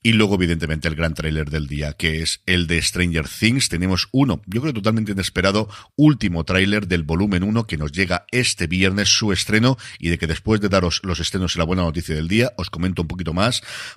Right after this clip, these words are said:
Para aquellos que no queráis saber nada, os podéis saltar esa parte.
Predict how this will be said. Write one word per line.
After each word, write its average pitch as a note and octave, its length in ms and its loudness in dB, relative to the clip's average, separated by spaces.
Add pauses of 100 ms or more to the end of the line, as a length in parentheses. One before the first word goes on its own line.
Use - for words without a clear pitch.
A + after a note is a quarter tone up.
Para E2+ 200 2
aquellos F2+ 300 2
que - 100 -4
no D#2 100 0
queráis D#2+ 240 2
saber D#2+ 260 2
nada, E2 320 0
os E2+ 160 -6
podéis D#2 240 -4
saltar D#2+ 280 -4
esa D#2+ 180 -4
parte. - 320 -10